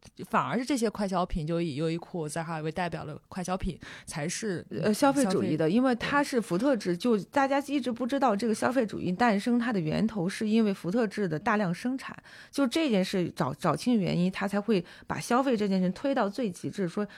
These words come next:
Speaker 2: 你只有消费带动生产过程、产能、社会才能转得动的情况下，我们才把消费放得比生产要高。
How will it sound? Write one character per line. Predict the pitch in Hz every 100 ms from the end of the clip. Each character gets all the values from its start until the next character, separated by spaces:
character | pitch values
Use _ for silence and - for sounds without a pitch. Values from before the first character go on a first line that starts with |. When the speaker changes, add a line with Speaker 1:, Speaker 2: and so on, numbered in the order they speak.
| -
Speaker 2:
你 | - 170 - -
只 | 170 254
有 | 294
消 | 175 208 196
费 | 196
带 | - 208
动 | 175 160
生 | - 202
产 | 180 123
过 | 180
程、 | 175 143
产 | - -
能、 | 120
社 | 147 180
会 | 160
才 | 143 147
能 | 170
转 | 196 220 185
得 | 185
动 | 247 165
的 |
情 | 151 -
况 | 135 123
下， | 147 - - -
我 | 160 165
们 |
才 | 220
把 | 233 -
消 | - 226 240
费 | 233 175 - - -
放 | 240 208
得 | 165
比 | - 131
生 | - 233
产 | 196 -
要 | 156
高。 | 170 175